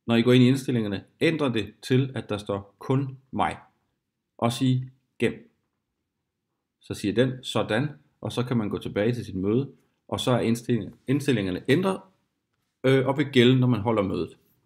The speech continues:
Når man så holder mødet, hvis man gerne vil ændre lidt på det undervejs, så kender I sikkert også selve, der kom jeg så på, hej med jer, øhm,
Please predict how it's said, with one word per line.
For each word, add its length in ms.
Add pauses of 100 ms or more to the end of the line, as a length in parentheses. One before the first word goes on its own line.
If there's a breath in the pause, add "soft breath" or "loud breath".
(580 soft breath)
Når 100
man 120
så 120
holder 240
mødet, 440 (140)
hvis 160
man 120
gerne 200
vil 120
ændre 220
lidt 200
på 120
det 80
undervejs, 720 (480)
så 160
kender 360
I 100
sikkert 380 (140)
også 360 (1500)
selve, 480 (120)
der 140
kom 160
jeg 140
så 160
på, 320
hej 100
med 100
jer, 180 (1700 loud breath)
øhm, 880